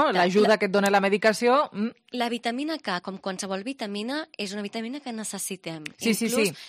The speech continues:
Speaker 1: la gent que pren aquesta medicació, ho vull deixar clar, eh? No els hi hem d'agafar mania.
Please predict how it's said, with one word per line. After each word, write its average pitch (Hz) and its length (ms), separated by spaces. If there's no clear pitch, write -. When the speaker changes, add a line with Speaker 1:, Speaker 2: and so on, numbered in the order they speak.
Speaker 1:
la 220 180
gent 220 200
que 262 80
pren 202 180
aquesta 214 240
medicació, 175 480
ho 156 40
vull 170 100
deixar 185 280
clar, 139 240
eh? 170 40
No 196 140
els 175 120
hi 185 40
hem 185 100
d'agafar 170 320
mania. 175 440